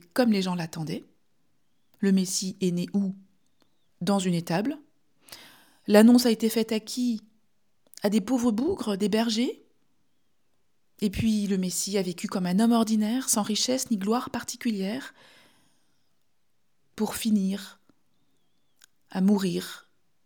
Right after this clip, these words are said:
sur une croix, abandonné de tous. Mais cependant,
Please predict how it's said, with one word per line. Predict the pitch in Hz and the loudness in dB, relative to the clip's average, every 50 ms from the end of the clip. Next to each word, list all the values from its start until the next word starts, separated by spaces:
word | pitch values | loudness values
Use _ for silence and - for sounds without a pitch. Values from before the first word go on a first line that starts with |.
| _ _ _ _ _ _ _ _ | _ _ _ _ _ _ _ _
sur | - - - 233 220 226 | -8 -6 -2 0 2 4
une | 208 202 185 | 4 2 0
croix, | - - - - 175 165 175 - - _ _ _ _ _ _ _ _ _ - - - | -2 -8 -12 -8 -8 -8 -8 -8 -14 _ _ _ _ _ _ _ _ _ -20 -10 -8
abandonné | 196 180 196 196 190 185 180 175 180 170 | -4 -2 0 0 0 0 0 -2 -4 -4
de | 170 170 | -4 -6
tous. | 170 - - 160 160 - - - - - - _ _ _ _ _ _ _ _ _ _ _ _ _ _ _ _ _ _ _ _ _ _ _ _ _ _ _ _ _ _ _ _ _ _ _ _ _ - | -8 -6 -10 -8 -8 -8 -12 -12 -14 -18 -20 _ _ _ _ _ _ _ _ _ _ _ _ _ _ _ _ _ _ _ _ _ _ _ _ _ _ _ _ _ _ _ _ _ _ _ _ _ -6
Mais | 190 190 | -6 -4
cependant, | - - 269 269 - 240 220 190 175 165 160 190 | -2 -2 -4 -4 -2 -2 -2 -2 -2 -6 -8 -10